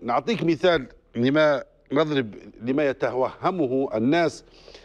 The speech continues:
من خصوصياتهم. مثلًا في حياتنا المعاشة و-، ورد في أو، أو، أو، أو وقع في خلد وفي ن-، يعني، آه،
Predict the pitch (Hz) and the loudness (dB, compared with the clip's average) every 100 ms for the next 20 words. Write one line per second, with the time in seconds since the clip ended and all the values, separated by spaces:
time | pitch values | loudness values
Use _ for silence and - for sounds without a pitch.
0 | - - - 131 - 135 131 117 127 107 | -20 -12 -2 -2 -2 -4 -4 -2 0 0
1 | - - - - _ _ - - 135 143 | -2 -14 -20 -20 _ _ -8 -2 0 2
2 | 185 - 208 220 165 151 131 123 131 - | 2 2 2 2 0 0 2 2 2 0
3 | 113 110 _ _ _ _ - - _ _ | -4 -6 _ _ _ _ -20 -20 _ _
4 | _ - - - - - - - _ _ | _ -20 -20 -20 -20 -20 -20 -20 _ _
5 | _ - 117 151 240 240 160 311 311 - | _ -2 2 2 4 2 0 -2 -4 -2
6 | 147 247 233 143 95 135 135 131 123 135 | 2 2 2 -2 -8 -2 0 0 0 -2
7 | 135 127 131 131 123 117 120 113 120 113 | -2 0 0 0 0 0 0 2 2 2
8 | 110 110 180 - 147 120 131 117 - 190 | 0 2 2 2 0 0 -2 -4 2 2
9 | 147 101 - - 101 131 123 123 - 85 | 2 -4 -10 -10 -4 0 0 0 -4 -16
10 | 92 104 - 90 92 101 113 113 113 107 | -14 -14 -12 -8 -2 0 2 2 2 2
11 | 101 92 | 0 -2